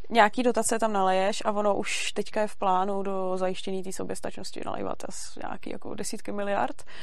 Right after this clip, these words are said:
ale, eh, otázka, jestli ty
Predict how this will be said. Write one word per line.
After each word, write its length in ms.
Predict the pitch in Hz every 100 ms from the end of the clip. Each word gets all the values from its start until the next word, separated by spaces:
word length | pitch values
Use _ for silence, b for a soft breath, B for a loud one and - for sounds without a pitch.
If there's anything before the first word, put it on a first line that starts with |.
| B B
ale, 880 | - 196 202 202 202 202 202 202 202 - B B
eh, 800 | 208 202 196 196 196 190 190 190 -
otázka, 380 | 202 196 - 208
jestli 320 | - 202 202 -
ty 280 | 202 190